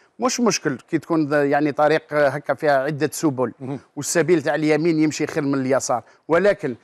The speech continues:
Speaker 1: أنك تقوم بمناورة خطيرة بعد التجاوز وتعاود ت-،
Speaker 2: وتدخل
Speaker 1: تحب
Speaker 2: لابونديرجونس.
Speaker 1: تدخل مباشرة،
Speaker 2: مم.
Speaker 1: هذا ال-، الخطأ اللي قام به السائق.
Speaker 2: طيب، السائق. على كل حال، هذه نذكر أنه صور من طرف قيادة الدرك الوطني اللي هم مشكورين.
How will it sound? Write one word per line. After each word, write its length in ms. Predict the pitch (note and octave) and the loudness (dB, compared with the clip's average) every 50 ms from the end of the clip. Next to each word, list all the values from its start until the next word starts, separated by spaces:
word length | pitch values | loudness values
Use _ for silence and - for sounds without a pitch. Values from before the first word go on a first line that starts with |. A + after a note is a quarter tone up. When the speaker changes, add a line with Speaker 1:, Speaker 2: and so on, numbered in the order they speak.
| _ _ _ - | _ _ _ -4
Speaker 1:
أنك 220 | D#3+ E3+ D#3+ - | -2 -2 -2 -4
تقوم 300 | - _ - F#3+ F3 E3 | -6 _ -4 -2 -2 -2
بمناورة 800 | C#3+ D3 D#3+ E3 E3 D#3+ E3+ F3 F3 E3 D3+ D3 C#3 C#3 C3+ C3 B2+ | 0 0 0 0 0 2 2 2 4 4 4 6 6 4 4 2 0
خطيرة 500 | - - D#3+ D#3 - - F#3+ F3+ E3 D3+ | 0 0 0 0 2 2 2 4 4 4
بعد 300 | C#3+ C#3+ E3 D3 C#3 C#3 | 2 2 0 -2 -2 -2
التجاوز 960 | D3 C#3+ C#3+ C#3 C3 - - E3+ D3+ C3 D#3+ F3 D#3+ E3+ G3 G#3+ F#3+ - - _ _ _ _ _ - | -4 0 0 0 0 0 0 -2 0 2 2 2 2 4 2 2 0 -2 -10 _ _ _ _ _ -10
وتعاود 420 | D3 - D#3+ E3 F3+ F#3+ F3+ D#3 | -4 0 2 4 4 4 2 0
ت-، 280 | C3 D#3+ D#3 C#3 - D#3+ | -2 -6 -8 -6 -4 -2
Speaker 2:
وتدخل 600 | D#3+ D3+ D3 D3 C#3+ C#3 B2 F3+ - - - C#3+ | 0 0 2 2 0 0 0 -2 -2 -2 0 0
Speaker 1:
تحب 60 | C3+ | 0
Speaker 2:
لابونديرجونس. 560 | - C3 D#3 D3+ G#3 D#3 C#3 - F3+ E3+ D#3 | 0 2 4 4 4 4 4 2 2 2 2
Speaker 1:
تدخل 100 | D#3+ E3+ | 2 2
مباشرة، 640 | E3 D3 F#3+ G3+ F#3 - - F3+ E3+ F3+ G3+ A3+ A#3+ - - | 2 4 2 2 2 2 2 2 4 4 4 2 0 -2 -8
Speaker 2:
مم. 120 | C3+ A#2 A2 _ _ | -14 -14 -14 _ _
Speaker 1:
هذا 320 | - E3 G3 F#3+ F3+ A3 | 0 2 2 2 2 0
ال-، 140 | A3+ G#3 G3 | 0 2 4
الخطأ 560 | F#3 F3+ E3+ D#3+ D3+ C3+ - G3 F3 - - - - | 4 4 2 0 -2 -2 -2 -2 0 0 -2 -4 -4
اللي 460 | F3 E3+ E3+ E3+ D#3+ D#3 D3+ C#3+ C3+ | -2 0 2 2 2 2 0 0 0
قام 240 | - - F3 D#3 C#3+ | 0 0 -2 0 0
به 140 | E3+ E3+ | -2 -4
السائق. 360 | C#3 B2 - - C3+ A#2 G#2+ G#2 | -4 -4 -6 -4 -4 -4 -4 -4
Speaker 2:
طيب، 220 | C3+ B2+ B2 A#2+ | -4 -6 -6 -6
السائق. 240 | A#2+ - - A#2 - - | -10 -12 -14 -16 -10 -8
على 120 | D3+ D#3 | -8 -6
كل 140 | - E3+ D#3 | -4 -4 -4
حال، 140 | - D#3 D3 | -4 -4 -4
هذه 380 | C#3 D3 D3 C#3+ C#3+ C3+ C3+ | -2 -2 0 0 0 -2 -2
نذكر 340 | B2+ B2 - - - D#3+ - | -6 -4 -6 -4 -4 -6 -6
أنه 180 | D#3 C#3+ C#3 C3 | -6 -6 -6 -6
صور 340 | - - F3+ D3+ D3 - - _ _ _ _ _ _ - | -6 -4 0 0 0 -2 -4 _ _ _ _ _ _ -14
من 100 | C#3+ C#3 | -12 -8
طرف 320 | - D3+ C#3+ - - - | -4 -4 -4 -4 -4 -6
قيادة 340 | C3 C3+ C3 - D3+ C#3 B2 | -8 -6 -4 -4 -4 -4 -4
الدرك 240 | B2+ A2 C#3+ - - | -4 -6 -6 -6 -6
الوطني 380 | C3+ C3 C3 - B2+ C#3 D#3 E3 | -6 -6 -6 -6 -6 -6 -6 -6
اللي 120 | C#3+ C3+ | -6 -6
هم 80 | C3 C3 | -8 -8
مشكورين. 480 | B2+ A#2+ - - C3 B2+ D#3 F#3 A3 | -8 -10 -10 -8 -4 -2 -2 -2 -2